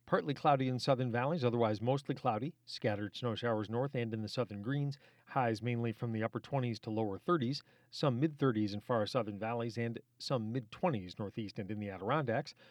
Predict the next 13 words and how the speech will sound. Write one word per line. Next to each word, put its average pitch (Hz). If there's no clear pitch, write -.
West 117
winds 113
on 101
Wednesday, 110
ten 147
to 110
fifteen 123
miles 104
an 113
hour, 107
gusting 117
to -
twenty-five. 110